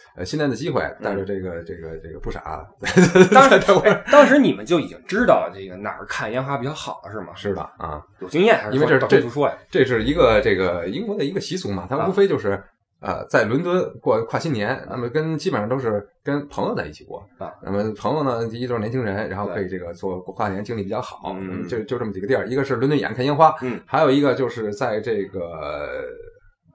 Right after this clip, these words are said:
Speaker 1: 在一个叫 Piccadilly Square，
Speaker 2: 嗯。
Speaker 1: 啊，呃，中文不记得了啊，皮-，皮卡德利这个，这个
Speaker 2: 广场。
Speaker 1: 广-，广场，
Speaker 2: 啊。
Speaker 1: 啊，它就是相当于美国的时代广场。
Speaker 2: OK。
Speaker 1: 啊，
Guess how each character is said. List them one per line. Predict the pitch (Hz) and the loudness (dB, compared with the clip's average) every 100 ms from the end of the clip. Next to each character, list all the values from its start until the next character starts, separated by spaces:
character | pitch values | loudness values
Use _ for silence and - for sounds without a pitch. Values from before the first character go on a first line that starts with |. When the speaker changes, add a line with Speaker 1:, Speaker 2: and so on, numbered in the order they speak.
| _ | _
Speaker 1:
在 | 107 | -6
一 | 104 | -4
个 | 113 | -2
叫 | 110 82 | -4 -4
Piccadilly | - 190 180 110 | -8 -8 -6 -6
Square， | - 104 - - _ 107 | -6 -6 -6 -8 _ -10
Speaker 2:
嗯。 | 104 | -10
Speaker 1:
啊， | 78 76 - _ _ _ - | -8 -12 -14 _ _ _ -14
呃， | |
中 | 98 123 | -6 -2
文 | 98 98 95 | -2 -4 -6
不 | 98 | -6
记 | 98 | -6
得 | |
了 | - | -6
啊， | - 98 - | -8 -8 -8
皮-， | - 180 - | -2 -2 0
皮 | - 190 | 0 0
卡 | - - | 0 0
德 | 117 | 0
利 | 165 - 80 - | 0 -2 -6 -8
这 | 98 | -8
个， | 87 80 85 | -6 -8 -6
这 | 104 | -6
个 | 85 82 - | -6 -8 -4
Speaker 2:
广 | 139 | -2
场。 | 135 | 2
Speaker 1:
广-， | 156 | 8
广 | 165 160 | 8 8
场， | 87 | 4
Speaker 2:
啊。 | 104 | 2
Speaker 1:
啊， | 104 101 117 92 | 2 4 4 4
它 | 92 | 0
就 | 156 | 0
是 | 147 | 0
相 | - 165 | 0 -2
当 | 170 | -2
于 | |
美 | 165 101 | -2 -2
国 | 123 | -2
的 | |
时 | 131 | -2
代 | 123 | -6
广 | 123 117 | -6 -8
场。 | - 82 - | -8 -8 -6
Speaker 2:
OK。 | - 143 - | -2 -2 0
Speaker 1:
啊， | 107 | -2